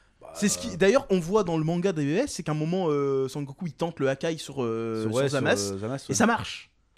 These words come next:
Speaker 1: Oui.
Speaker 2: Alors que tout le reste ne marche pas.
Speaker 1: Bah, peut-être que, moi, je suis sûr qu'il va trouver une solution, euh.
Speaker 2: Je, je suis désolé, Beerus, il est pas testable.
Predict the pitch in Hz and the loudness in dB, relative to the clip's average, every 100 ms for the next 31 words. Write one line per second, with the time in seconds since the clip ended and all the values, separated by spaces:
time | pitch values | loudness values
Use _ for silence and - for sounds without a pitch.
0 | - 214 - 196 262 247 226 247 247 220 | -2 -2 0 -2 0 2 4 2 0 -4
1 | 220 - 214 - _ _ _ _ _ 85 | -4 -8 -10 -12 _ _ _ _ _ -14
2 | 82 92 107 - 101 95 92 90 98 - | -12 -8 -8 -6 -4 -4 -6 -8 -10 -12
3 | - 113 101 95 107 107 131 135 165 113 | -14 -10 -10 -8 -8 -8 -10 -8 -8 -6
4 | 92 92 92 85 85 92 92 - 151 240 | -8 -10 -10 -12 -12 -12 -12 -8 -6 -6
5 | 285 147 117 - 196 277 139 147 196 269 | -8 -12 -14 -8 -8 -6 -8 -8 -10 -8
6 | 226 214 | -8 -8